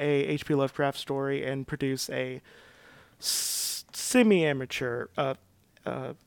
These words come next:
semi-amateur audiobook of the ones that aren't openly racist or xenophobic, which so far,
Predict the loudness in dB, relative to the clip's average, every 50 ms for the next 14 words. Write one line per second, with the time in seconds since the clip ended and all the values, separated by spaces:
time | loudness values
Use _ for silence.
0 | _ _ -14 -2 2 4 4 6 4 4 4 2 2 0 0 -2 -2 0 0 0
1 | 0 2 4 4 4 4 6 6 6 6 6 4 0 0 0 2 2 2 2 0
2 | 0 0 0 0 0 0 0 -2 -2 -2 -2 -2 -4 -4 -2 -2 -2 -4 -2 -4
3 | -2 -2 0 0 0 -2 -4 -6 -6 -8 -8 -8 -6 -6 -4 -4 -4 -6 -8 -10
4 | -12 -14 -10 -6 -4 -4 -4 -6 -6 -6 -6 -6 -4 -6 -6 -6 -6 -6 -6 -6
5 | -6 -4 2 6 6 6 6 4 2 -2 -2 -2 -2 -4 -6